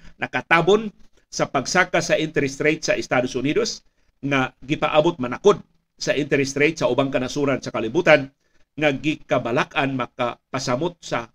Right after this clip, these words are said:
kaluya sa ekonomiya sa mas gagmay nga mga nasod sa kalibutan. Og muubos, mupa-, mupira pa ubos sa konsumo sa lana diha sa labing dako nga ekonomiya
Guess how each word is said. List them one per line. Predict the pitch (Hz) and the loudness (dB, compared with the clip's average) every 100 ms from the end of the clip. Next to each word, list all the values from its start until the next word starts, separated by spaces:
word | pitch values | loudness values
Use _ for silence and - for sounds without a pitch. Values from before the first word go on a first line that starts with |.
| - | -6
kaluya | 110 156 156 - - - _ _ | 4 6 6 2 -10 -20 _ _
sa | - 160 | -6 -4
ekonomiya | 135 135 131 127 135 127 | -2 -2 0 4 4 4
sa | 127 113 107 - | 2 -4 -6 -8
mas | 147 - | -4 4
gagmay | 156 139 139 98 - - _ | 4 4 -2 -2 -10 -20 _
nga | 135 | -2
mga | 135 131 | 0 2
nasod | 127 123 127 110 | 0 0 -2 -4
sa | - | -6
kalibutan. | 117 120 113 104 - 87 _ _ _ _ _ _ _ _ - | -6 -4 -4 -6 -10 -12 _ _ _ _ _ _ _ _ -2
Og | 135 127 - _ _ - | 0 0 -10 _ _ -6
muubos, | 131 127 123 196 165 - | -2 0 4 4 2 -8
mupa-, | 123 - 123 - _ | -8 -6 -8 -10 _
mupira | - 110 143 165 | -6 0 2 2
pa | 160 180 | 2 2
ubos | 156 139 - - _ _ | 4 4 2 -10 _ _
sa | - 147 | -6 -4
konsumo | 147 135 135 170 151 | 0 -2 2 0 0
sa | 135 135 113 101 - | -2 -2 -2 -4 -10
lana | 107 127 156 117 - _ _ _ _ _ _ _ _ - _ _ _ _ _ _ _ | -2 2 2 0 -6 _ _ _ _ _ _ _ _ -20 _ _ _ _ _ _ _
diha | 123 143 - | 0 0 0
sa | - 120 101 _ | -2 -2 -2 _
labing | - 120 113 139 | -2 0 0 0
dako | 135 - 131 | -2 -4 -6
nga | 120 | -6
ekonomiya | 117 123 120 117 113 | -4 -4 -4 -4 -4